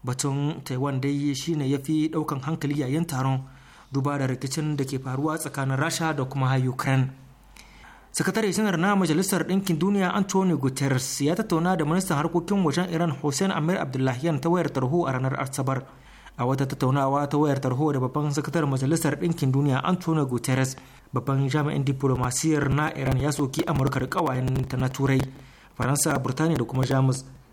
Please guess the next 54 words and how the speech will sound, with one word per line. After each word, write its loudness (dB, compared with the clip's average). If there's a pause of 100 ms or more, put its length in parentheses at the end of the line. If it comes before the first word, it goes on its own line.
kan 0
gabatar 0
da 0
wani 2
ƙuduri 2
da 2
ya 2
danganta 2
da 2
na 4
ƙin 0
jinin 2
Iran 2
a -2
taron 2
hukumar 0
kula 0
da 2
makamashin 2
nukiliya 2
ta -2
duniya 2
I -2
A -2
E -4
A. 0 (460)
Amir 2
Abdullahian 0
ya 0
danganta -2
matakin 0
da -2
na 2
gaggawa 0
da -2
kuma -2
na 2
siyasa. 0 (680)
A -6
nasa 2
ɓangaren, 0
Guterres 0
ya 0
ce 0
abin 2
da 2
ƙudurin 0
na 0
I -4
A -2
E 0
A 4
ya 2
ƙunsa -4